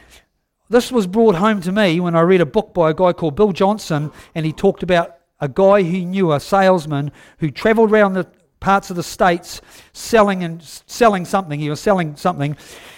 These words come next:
Don't know, he's a salesman of some sort. He drove around and he had this little fetish, the pen stealer. He,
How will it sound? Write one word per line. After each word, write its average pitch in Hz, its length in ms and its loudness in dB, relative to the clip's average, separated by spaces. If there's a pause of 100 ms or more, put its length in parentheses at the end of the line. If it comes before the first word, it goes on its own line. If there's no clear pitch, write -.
(140)
Don't 160 120 0
know, 143 100 -2
he's 139 160 -2
a 139 60 -8
salesman 160 400 0
of 131 60 -8
some 175 160 -4
sort. 139 340 -4 (260)
He 165 120 -6
drove 277 280 2
around 202 580 0 (1120)
and 185 340 -4 (720)
he 175 140 -6
had 220 200 0
this 226 160 -4
little 220 180 -2
fetish, 185 560 -4 (1000)
the 151 80 -8
pen 180 460 -4
stealer. 120 540 -8 (600)
He, 156 160 -10